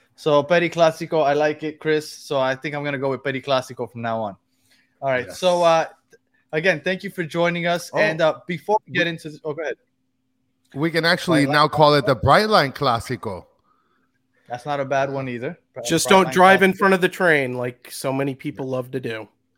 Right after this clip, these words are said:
Speaker 1: Mm.
Speaker 2: Listen, that's more in Miami than Orlando. So I'll tell you that, that, that we're, we're big fuck ups in that one.
Speaker 1: Uh, before we get talking about this game, we have to bring it up, right? We have to ask,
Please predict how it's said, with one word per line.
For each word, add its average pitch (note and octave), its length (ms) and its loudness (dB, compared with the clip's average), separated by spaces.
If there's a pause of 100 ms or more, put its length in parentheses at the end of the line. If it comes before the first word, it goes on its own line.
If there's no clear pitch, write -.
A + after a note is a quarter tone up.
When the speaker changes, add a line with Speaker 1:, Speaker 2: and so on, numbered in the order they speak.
(540)
Speaker 1:
Mm. B2+ 200 -14
Speaker 2:
Listen, A#2+ 320 -12
that's B2+ 200 -6
more D3+ 220 -2
in C#3+ 80 -4
Miami C3 460 -2
than A#2 160 -4
Orlando. A2+ 500 -4
So G#2 160 -8
I'll B2 140 0
tell D3 160 -4
you B2 140 -4
that, A#2 340 -4
that, G#2+ 260 -8
that A2 180 -10
we're, A#2+ 220 -4
we're A2+ 220 -8
big G#2 260 -12
fuck G#2+ 220 -10
ups G2+ 180 -14
in G#2 140 -16
that G#2 180 -8
one. F2+ 240 -18 (1600)
Speaker 1:
Uh, D#3 420 4 (1080)
before G#3 320 -2
we G#3+ 100 -2
get F3+ 220 -6
talking E3 260 -2
about D3 200 -2
this B2+ 160 -10
game, B2 280 -4 (120)
we E3 120 -8
have E3+ 220 0
to D#3 80 -12
bring C3 220 -6
it A#2 100 -4
up, F#2+ 180 -10
right? B2+ 160 -4
We C3 80 -10
have D3 200 -2
to A#2+ 140 -8
ask, A#2+ 400 -4